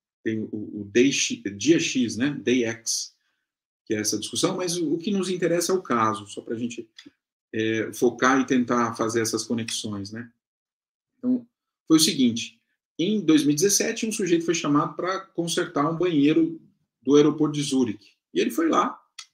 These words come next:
e encontrou uma pistola que era usada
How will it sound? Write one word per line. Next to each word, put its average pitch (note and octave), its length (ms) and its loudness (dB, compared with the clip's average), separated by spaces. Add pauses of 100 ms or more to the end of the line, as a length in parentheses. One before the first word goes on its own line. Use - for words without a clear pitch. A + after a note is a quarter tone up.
(1080)
e G#3 400 0
encontrou F#3+ 720 4
uma G3+ 300 -4
pistola C#3+ 640 0 (1160)
que F3+ 100 4
era D3 140 6
usada E3 520 2